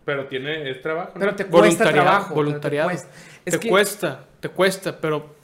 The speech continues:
Speaker 3: Híjole, güey, y va
Speaker 2: yo,
Speaker 3: a ser, va a
Speaker 2: yo
Speaker 3: ser un poquito,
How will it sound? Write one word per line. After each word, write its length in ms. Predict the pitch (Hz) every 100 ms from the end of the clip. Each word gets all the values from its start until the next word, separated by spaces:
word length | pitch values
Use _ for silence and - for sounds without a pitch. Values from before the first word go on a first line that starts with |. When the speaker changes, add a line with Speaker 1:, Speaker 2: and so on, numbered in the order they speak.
| - - _ _ _ _ _ _ _ _ _
Speaker 3:
Híjole, 480 | 202 196 175 180 156
güey, 240 | 143 147 170
y 40 |
va 120 | 151
Speaker 2:
yo, 100 | 214
Speaker 3:
a 20 |
ser, 200 | 190 180
va 60 | 180
a 20 |
Speaker 2:
yo 60 | -
Speaker 3:
ser 100 | 202
un 140 | 196 180
poquito, 840 | 190 196 - 214 190 - - _